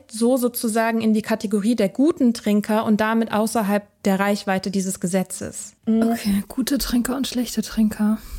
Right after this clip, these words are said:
Speaker 2: gibt's ja schon auch noch so ein bisschen, ähm, Schatten
Speaker 1: Mhm.
Speaker 2: davon heute.
Speaker 1: Ja. Es war auch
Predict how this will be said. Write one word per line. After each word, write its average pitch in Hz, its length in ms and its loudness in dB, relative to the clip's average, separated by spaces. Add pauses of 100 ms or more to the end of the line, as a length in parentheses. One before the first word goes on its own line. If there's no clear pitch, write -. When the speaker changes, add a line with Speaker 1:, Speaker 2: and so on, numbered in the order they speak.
Speaker 2:
gibt's - 220 -4
ja 247 80 0
schon 285 240 0
auch 196 140 0
noch 202 280 0 (340)
so 233 120 -2
ein 214 100 4
bisschen, 226 500 0
ähm, 226 300 2 (180)
Schatten 240 300 4
Speaker 1:
Mhm. 240 60 4
Speaker 2:
davon 240 360 0 (320)
heute. 233 280 0 (340)
Speaker 1:
Ja. 262 300 2 (340)
Es 247 120 0
war 247 180 0
auch 269 260 -2